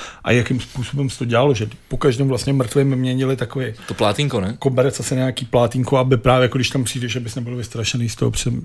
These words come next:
Speaker 1: jsem si byl úplně
Speaker 2: <laughs>
Speaker 1: jasný.
Speaker 2: Já si jinak to byl úplně, jako úplně v pohodě, co demoniál.
Speaker 1: No, přesně, pojďte se poj-, pojďte se podívat sem na staromák na to podium. Jo, jo, co jste dělat, co jste dělat.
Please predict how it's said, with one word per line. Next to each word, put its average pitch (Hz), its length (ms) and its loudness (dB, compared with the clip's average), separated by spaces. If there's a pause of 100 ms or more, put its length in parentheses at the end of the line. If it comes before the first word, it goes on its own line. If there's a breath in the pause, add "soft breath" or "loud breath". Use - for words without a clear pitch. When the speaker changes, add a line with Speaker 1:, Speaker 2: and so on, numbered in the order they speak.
Speaker 1:
jsem - 180 0
si - 100 2
byl 127 140 4
úplně 123 220 0
Speaker 2:
<laughs> 127 40 2
Speaker 1:
jasný. 117 140 4
Speaker 2:
Já 117 60 6
si 156 120 6
jinak 123 180 4
to 147 60 6
byl 147 80 8
úplně, 151 240 6
jako 160 240 6
úplně 147 160 6
v - 40 -6
pohodě, 151 200 6
co 160 120 6
demoniál. 147 460 4 (120)
Speaker 1:
No, 185 60 4
přesně, - 280 8
pojďte 170 240 4
se 214 80 8
poj-, 208 240 10 (200 loud breath)
pojďte 208 220 6
se 269 100 8
podívat 233 240 8
sem 196 120 4
na 196 80 8
staromák 180 420 6
na 165 60 4
to 151 120 6
podium. 127 320 6
Jo, 139 200 6
jo, 214 200 4
co - 160 -10
jste - 160 -10
dělat, 208 260 -12
co - 60 -10
jste - 140 -14
dělat. 147 220 -6